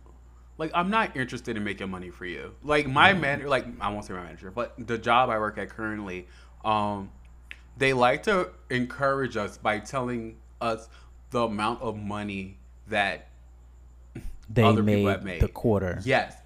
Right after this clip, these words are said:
Speaker 1: Oh, no, not even that they made. They'd be like, "So-and-so made sixty thousand dollars from their sales, but their commission's only, like, three hundred dollars." Bitch, they're not touching that. Like, si-, like, like, sixty thousand dollars.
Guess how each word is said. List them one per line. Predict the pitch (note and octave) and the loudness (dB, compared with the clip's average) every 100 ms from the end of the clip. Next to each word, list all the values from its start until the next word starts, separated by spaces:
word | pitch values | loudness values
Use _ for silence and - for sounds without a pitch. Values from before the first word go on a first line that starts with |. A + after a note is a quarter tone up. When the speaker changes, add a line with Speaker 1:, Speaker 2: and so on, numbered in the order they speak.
| - A2 - D3 - | -20 -20 -18 -14 2
Speaker 1:
Oh, | F#3+ | 4
no, | G3 F#3+ | 6 6
not | F3 A3 | 8 8
even | B3 | 6
that | F3+ - | 0 4
they | C#3+ | 4
made. | C3+ A#2 F#2 E2+ | 4 0 0 0
They'd | D#3 G#3 | 2 2
be | A3 | 4
like, | D#3 C3+ - - | 2 2 -10 -20
"So-and-so | - - G#3+ C4+ B3+ F#3+ E3 | -18 0 0 2 -2 0 0
made | D3+ C#3 C3+ - | 2 0 -2 -6
sixty | - G#3 G3+ | -8 -6 -4
thousand | F#3+ F3 E3+ E3+ | 0 2 2 4
dollars | F3 A3+ F#3 | 6 8 4
from | - D#3 D3 | 2 0 2
their | D3 | 0
sales, | A2+ F3 E3+ A#2 G2 - - - - | 2 2 2 2 0 -6 -20 -20 -2
but | D3 G#3 | 4 4
their | G#3+ | 4
commission's | G3+ G3+ G#3+ B3 A3+ F3+ | 2 2 2 0 -2 -4
only, | D3 D3+ D3+ | -4 -4 0
like, | C3+ B2+ - - - - - - - | 0 0 -4 -20 -20 -20 -20 -16 -6
three | C3+ | -4
hundred | B2 A#2 A2 | -4 -4 2
dollars." | G#2 F#2+ F2 F#2 - - | 2 2 0 -10 -16 -4
Bitch, | G3 C4+ - - - - | 2 2 0 -12 -20 2
they're | A3 C#4 | 4 6
not | C#4+ C#4 | 4 0
touching | - B3+ D4 C#4+ | 6 6 6 0
that. | B2+ F#2+ | 0 2
Like, | E3+ E3+ | 6 6
si-, | - G#3+ - | 4 -10 -8
like, | F3 D3 - | 0 0 0
like, | - C#3 A2 - | -2 -2 -2 -12
sixty | - G3+ G3 G#3 | -6 -6 -4 -6
thousand | F#3+ D#3+ C#3+ A#2+ A2 | 8 10 10 8 6
dollars. | G#2 F2 C2+ - | 6 6 -2 -16